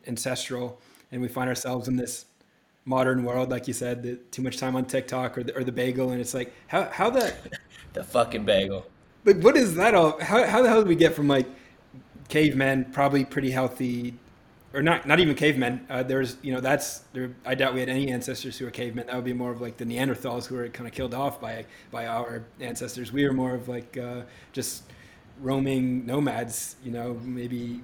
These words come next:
Speaker 1: maybe coastmen for a while, living, living on the ocean, but mostly kind of like Native Americans for, for a long, long time, just, uh, living off the land, eating animals and, and eating outside. And now we've got to deal with, like, all this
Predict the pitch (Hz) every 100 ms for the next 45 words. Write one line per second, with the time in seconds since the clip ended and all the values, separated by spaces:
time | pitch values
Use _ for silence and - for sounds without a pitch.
0 | - 120 120 117 131 131 127 123 123 -
1 | 123 120 131 131 127 120 123 - 127 127
2 | 127 113 123 - 147 123 120 127 - 123
3 | 120 - 123 131 123 123 135 117 110 147
4 | - 110 107 - 117 113 117 113 113 113
5 | 117 123 123 120 113 113 123 123 123 120
6 | 117 110 - - - _ - 113 117 120
7 | 120 117 - 113 123 127 120 120 117 113
8 | 117 117 117 117 117 117 117 113 113 _
9 | - 127 117 113 - 127 123 120 123 131
10 | 131 123 - 123 131 123 117 - 127 131
11 | 131 -